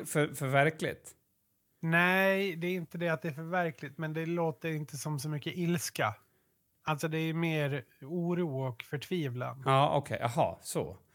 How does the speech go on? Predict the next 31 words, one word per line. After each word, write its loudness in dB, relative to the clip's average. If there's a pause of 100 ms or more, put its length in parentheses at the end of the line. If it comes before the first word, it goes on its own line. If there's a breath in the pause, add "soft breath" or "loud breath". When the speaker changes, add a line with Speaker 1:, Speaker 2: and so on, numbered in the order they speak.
(440 soft breath)
Speaker 1:
Jo, 8
Speaker 2:
Så 12
Speaker 1:
jo, 10
men 12
Speaker 2:
där 10
Speaker 1:
för, 8
men 6
det 10
här 10
Speaker 2:
så 8
Speaker 1:
hänger 10
ihop 6
också 4
med 10
den 8
här... 10 (420 loud breath)
Har 10
du 10
hört 10
talas 10
om 10
att 6
det 10
är 12
en 10
diabetesmedicin 6
som 0
är -2
slut? -4 (1080)
Speaker 2:
Nej. 0
Speaker 1:
Nej. 6